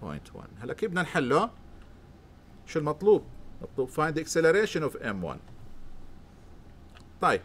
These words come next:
أول شيء بدنا اتجاه الموجب، صح؟ اتجاه الحركة القوة وين بتأثر؟ على اليمين. فباخذ اتجاه الموجب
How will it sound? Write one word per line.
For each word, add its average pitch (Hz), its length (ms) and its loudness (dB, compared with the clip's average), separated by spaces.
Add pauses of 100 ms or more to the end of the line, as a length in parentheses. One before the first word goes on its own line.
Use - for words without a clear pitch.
(480)
أول 170 240 6
شيء 226 200 0
بدنا 156 220 0
اتجاه 156 380 0
الموجب، 127 540 -6
صح؟ 175 300 -2 (600)
اتجاه 156 320 4
الحركة 170 400 4
القوة 170 260 2
وين 196 160 4
بتأثر؟ 165 580 2 (760)
على 165 180 4
اليمين. 101 280 0 (580)
فباخذ 151 380 4
اتجاه 151 460 2
الموجب 151 520 2